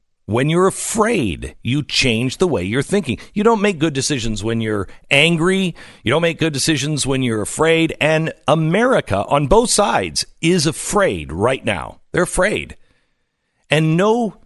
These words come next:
no president, no president, Bernie Sanders,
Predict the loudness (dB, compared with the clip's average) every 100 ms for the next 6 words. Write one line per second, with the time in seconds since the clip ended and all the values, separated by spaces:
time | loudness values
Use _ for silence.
0 | _ 2 4 8 8 6 4 4 2 -4
1 | -8 -12 -18 -20 -20 -20 _ 0 4 4
2 | 4 -2 -2 -8 -14 -16 -20 -8 0 2
3 | 2 0 2 0 0 0 -2 -4